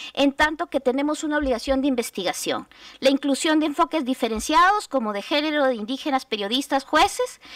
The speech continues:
la definición de mecanismos de auditoría social y de evaluación de la eficiencia y eficacia de las medidas desarrolladas. Sociedad civil no puede ser ejecutora, o sea, no puede tomar decisiones conjuntamente con el Estado, porque el Estado es el obligado,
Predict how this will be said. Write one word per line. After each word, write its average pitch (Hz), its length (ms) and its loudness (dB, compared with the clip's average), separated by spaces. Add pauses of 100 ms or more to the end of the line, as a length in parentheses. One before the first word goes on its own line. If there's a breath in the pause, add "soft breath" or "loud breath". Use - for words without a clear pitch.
(180 loud breath)
la 269 160 6
definición 277 520 2
de 453 100 2
mecanismos 349 580 0
de 330 60 0
auditoría 269 520 0
social 311 400 -2
y 370 80 -2
de 330 60 -2
evaluación 254 540 0
de 349 80 2
la 294 80 2
eficiencia 294 580 -2
y 320 80 0
eficacia 262 480 -2
de 311 60 -2
las 254 100 -2
medidas 233 260 0
desarrolladas. 214 800 -2 (320 loud breath)
Sociedad 320 460 0
civil 359 400 -6
no 339 120 0
puede 320 280 -2
ser 320 200 -2
ejecutora, 294 680 2 (520 soft breath)
o - 100 -20
sea, 269 120 0
no 285 100 0
puede 320 160 2
tomar 294 400 4
decisiones 311 560 -4
conjuntamente 285 680 -2
con 277 140 0
el 214 100 -4
Estado, 320 440 0
porque 254 240 -4
el 214 80 -6
Estado 277 320 2
es 320 100 -4
el 330 140 0
obligado, 254 560 2